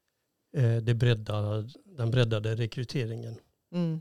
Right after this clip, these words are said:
Speaker 1: Och
Speaker 2: mm.
Speaker 1: ett breddat deltagande.
Speaker 2: Mm, mm.
Speaker 1: Så, eh, det känns an-, eh, det känns som en angelägen arbetsuppgift,
Speaker 2: Mm,
Speaker 1: absolut.
Speaker 2: mm. Det tycker jag ni ska känna. Eh, innan vi dyker in i själva valideringspratet,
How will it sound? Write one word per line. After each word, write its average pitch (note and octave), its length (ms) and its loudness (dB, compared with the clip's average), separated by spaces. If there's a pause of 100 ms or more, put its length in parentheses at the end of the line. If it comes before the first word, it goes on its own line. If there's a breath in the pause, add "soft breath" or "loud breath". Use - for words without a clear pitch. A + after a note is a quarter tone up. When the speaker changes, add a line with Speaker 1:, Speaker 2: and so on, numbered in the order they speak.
(140)
Speaker 1:
Och G3+ 240 0
Speaker 2:
mm. F3+ 120 2
Speaker 1:
ett - 60 -8
breddat C#3 360 0
deltagande. C3+ 680 -8
Speaker 2:
Mm, G#3 320 0 (320)
mm. G3+ 240 -2 (380)
Speaker 1:
Så, A#2 300 0
eh, B2+ 140 -2 (200)
det C#3+ 120 4
känns F3+ 220 6
an-, E3+ 200 6
eh, F#3 420 6
det F#3+ 140 4
känns G#3+ 200 6
som A3 100 2
en A3+ 80 6
angelägen C#3 460 4
arbetsuppgift, - 760 -4
Speaker 2:
Mm, F3+ 140 0
Speaker 1:
absolut. E3 480 0
Speaker 2:
mm. A#3 240 0 (840 loud breath)
Det B3+ 60 -16
tycker A3+ 260 -4
jag G3 120 -2
ni G#3+ 80 -2
ska - 160 -2
känna. G3 340 2 (760 loud breath)
Eh, A#3+ 400 6 (360)
innan D4+ 260 6
vi C#4 80 6
dyker C4+ 380 2
in A#3 240 8
i A#3+ 60 6
själva G#3 680 2
valideringspratet, G#3+ 1500 2